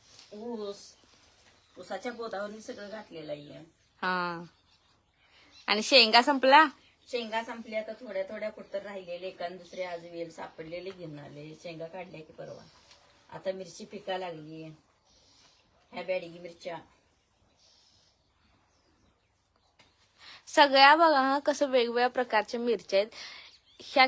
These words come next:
Speaker 2: ही मिरची केवढी लांब आहे, ही केवढी
Speaker 1: बेडगी मिरची
Speaker 2: जाड आहे. ह्या बेडगी मिरच्या.
Speaker 1: परत ही देशी मिरची आणि ही बेडगी मिरच्या.
Speaker 2: <laughs>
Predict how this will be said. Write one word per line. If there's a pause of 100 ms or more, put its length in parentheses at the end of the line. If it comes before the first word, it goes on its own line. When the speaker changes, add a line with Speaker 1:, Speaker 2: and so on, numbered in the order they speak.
(140)
Speaker 2:
ही
मिरची
केवढी
लांब
आहे,
ही (120)
केवढी (320)
Speaker 1:
बेडगी
मिरची
Speaker 2:
जाड
आहे.
ह्या
बेडगी
मिरच्या. (1300)
Speaker 1:
परत
ही
देशी
मिरची (2250)
आणि
ही
बेडगी
मिरच्या. (340)
Speaker 2:
<laughs>